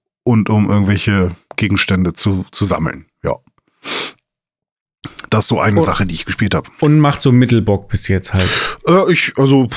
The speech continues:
Speaker 1: ich glaube, dass damit kann man viel Spaß haben, aber ist jetzt, ähm, war jetzt auch erstmal okay. Also es,
Speaker 2: Mhm.
Speaker 1: ich, ich hatte jetzt nicht das Bedürfnis, die Welt erstmal weiter zu erkunden.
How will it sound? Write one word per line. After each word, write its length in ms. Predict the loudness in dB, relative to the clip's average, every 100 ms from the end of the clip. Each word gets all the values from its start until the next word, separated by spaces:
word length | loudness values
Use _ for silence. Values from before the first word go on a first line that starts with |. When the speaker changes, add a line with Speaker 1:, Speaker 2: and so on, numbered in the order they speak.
| -12 -6
Speaker 1:
ich 280 | -4 -4 0
glaube, 420 | 2 4 4 2
dass 260 | 2 0 0
damit 240 | 2 2
kann 120 | 2
man 120 | 2
viel 160 | 2 -2
Spaß 380 | 0 0 2 2
haben, 220 | 2 2
aber 180 | 2 2
ist 140 | 2
jetzt, 380 | -2 -2 -4 -2
ähm, 480 | 2 4 4 2 -2 -12 _ _ _ _
war 180 | 2 2
jetzt 160 | 2 0
auch 160 | 0 0
erstmal 360 | 0 2 2
okay. 520 | 0 0 0 0 -2 -8 _
Also 240 | 0 2
es, 240 | 2 2 0
Speaker 2:
Mhm. 60 |
Speaker 1:
ich, 300 | -2 -6 -12 -14 -16 -14 -16 -12 -10 -4
ich 180 | -2 0
hatte 180 | 0 2
jetzt 400 | 2 0 -4 0
nicht 500 | 2 0 -4 -8 -12 _ -2
das 240 | 0 0
Bedürfnis, 880 | -2 2 2 4 2 2 2 -2 -4 -8 -12 -12 -12 -6 -2
die 160 | 2
Welt 240 | 2 2 2
erstmal 380 | 2 2 2 2
weiter 300 | 2 0 -2
zu 200 | 0 0
erkunden. 720 | 0 0 2 2 2 0